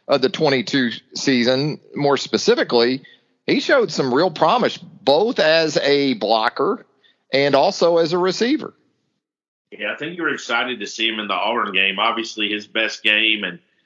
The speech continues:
Speaker 2: you know, coming off that injury, you know, they always say it takes a while, and it does, not just physically, which certainly physically is a big part of it, but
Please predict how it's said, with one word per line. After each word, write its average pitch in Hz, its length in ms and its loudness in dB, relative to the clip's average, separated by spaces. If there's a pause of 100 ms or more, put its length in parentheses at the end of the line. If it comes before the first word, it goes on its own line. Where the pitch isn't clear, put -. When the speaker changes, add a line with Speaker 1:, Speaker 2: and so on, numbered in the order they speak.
(120)
Speaker 2:
you 104 80 -14
know, 98 140 -6
coming 127 240 -2
off 120 200 0
that 110 180 -2
injury, 120 680 -2
you 131 80 -6
know, 127 140 -2
they 139 120 2
always 165 300 0
say 143 180 2
it 120 120 -4
takes 123 260 -4
a 110 60 -12
while, 104 320 0
and 127 100 -2
it 139 140 -2
does, 107 340 0
not 147 180 0
just 123 240 -4
physically, 117 680 -4 (340)
which - 220 -8
certainly 117 340 -2
physically 113 360 -2
is 101 80 -6
a 95 60 -4
big 95 220 -6
part 98 240 -2
of 98 180 0
it, 98 100 -4
but 95 200 -6